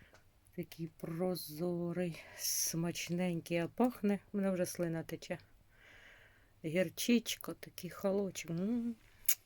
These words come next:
Ой. Так, збираю шубу. Тут у мене картопля вже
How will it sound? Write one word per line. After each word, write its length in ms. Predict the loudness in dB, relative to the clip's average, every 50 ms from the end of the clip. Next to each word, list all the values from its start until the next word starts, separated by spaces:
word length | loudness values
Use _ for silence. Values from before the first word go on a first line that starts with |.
| _ _ _ -20 -20 -20 -20 -20 -20 -20 -20 -20 -20 -6 0
Ой. 180 | 2 2 2 2 0 -4 -8 -12 -14 -16 -18 -20 -18 -16 -16 -16 -16 -20 -20 _ _ _ _ -20 -20 _ _ _ -20 _ _ _ _ _ _ -20 -20 -20 -20 -20 _ _ _ _ _ -20 -20 -20 -20 -20 -20 -20 -20 -20 -20 -20 -20 -20 -20 -12 -8 -6 -6 -6 -8 -12 -20 -20 -20 -20 -20 -10 -4
Так, 320 | -2 -2 0 -2 -4 -10
збираю 580 | -12 -12 -8 -6 -4 -2 -2 0 0 0 -2 -2
шубу. 400 | -6 -2 2 2 2 2 0 -4
Тут 240 | -6 -8 -8 -8 -6
у 60 | -4
мене 220 | -4 -4 -4 -4
картопля 580 | -6 -6 -8 -10 -4 0 0 0 0 -2 -4 -6
вже 280 | -4 -4 -4 -4 -4